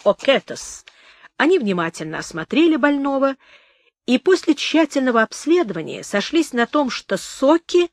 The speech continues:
находятся в состоянии брожения. Но это был единственный пункт, в котором они были согласны. Один требовал, чтобы больному с этого же дня начали ставить клестиры,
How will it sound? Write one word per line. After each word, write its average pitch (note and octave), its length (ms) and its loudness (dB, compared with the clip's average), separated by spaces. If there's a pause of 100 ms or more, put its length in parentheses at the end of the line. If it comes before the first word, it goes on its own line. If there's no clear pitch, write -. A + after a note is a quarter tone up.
(440)
находятся C#4+ 800 2
в - 40 -12
состоянии B3 880 -2
брожения. F#3+ 920 -4 (560)
Но D#4 100 0
это F4+ 200 0
был C4 180 2
единственный G#3 840 -2
пункт, - 480 -6 (260)
в - 100 -20
котором A3 340 0
они F#3+ 160 -2
были F3+ 200 -6
согласны. - 720 -10 (560)
Один B3+ 400 4
требовал, E3 540 0
чтобы F3+ 340 -2
больному G#3 440 2
с - 200 -4
этого G#3 360 4
же F#3 160 -2
дня F3+ 340 -2
начали F3 420 -2
ставить D#3 500 -6
клестиры, D#4+ 760 0